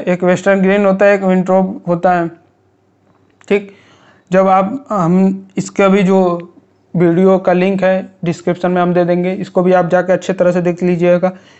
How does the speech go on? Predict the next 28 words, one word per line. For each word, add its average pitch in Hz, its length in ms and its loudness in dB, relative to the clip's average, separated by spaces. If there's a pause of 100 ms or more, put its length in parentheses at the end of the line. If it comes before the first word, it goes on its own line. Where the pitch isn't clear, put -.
(120)
इसका 185 200 -2
नोट्स 196 360 0 (320)
इसके - 200 -2
वीडियो 185 360 2
में 185 100 2
मिल 185 220 2
जाएगा। 180 300 2
ठीक 196 200 -4
है, 226 60 -2 (720)
तो 208 380 0 (1500)
फ्रेंड्स, 196 420 -2 (280)
जो 175 340 0 (100)
आज 165 160 -2
का 196 120 0
जो 185 180 0
वीडियो 185 300 2
था 196 440 -2
वो 180 300 -2
बस 180 340 -2 (720)
यहीं 175 160 2
तक 185 240 -2
था। 190 180 0
फिर 196 180 0
हम 196 80 0
नेक्स्ट 208 240 -2
वीडियो 196 220 2
में 202 60 0
मिलेंगे 202 420 0